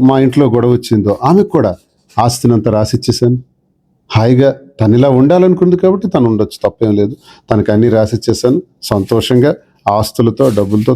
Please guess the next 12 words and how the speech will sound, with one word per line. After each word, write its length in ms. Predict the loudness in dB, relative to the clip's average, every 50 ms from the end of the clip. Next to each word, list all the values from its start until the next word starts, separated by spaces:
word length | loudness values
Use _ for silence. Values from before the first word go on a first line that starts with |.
| -2
తను 160 | -2 -2 0 0
ఉండొచ్చు. 320 | 0 2 0 -2 -2 -6 -12 -12 _ _ _ _ _ _ -2
ఏ 160 | 0 2 2
లోటు 320 | 2 2 2 2 2 2 2 4
లేదు, 200 | 4 2 2 0 -2 -4 -6 -2 0 0 0
ఎవ్వరికీ 420 | 0 -2 -2 0 0 0 2 2 2
లోటు 280 | 2 2 2 2 2 2
లేదు, 220 | 2 2 2 2 -2 -4 -6 _ _ _ _ _ _ -4
మా 140 | -2 -2 -2
పిల్లలకు 420 | 0 0 2 2 2 2 2 2 2
లోటు 240 | 2 2 2 2 0
లేదు, 220 | 0 0 0 -2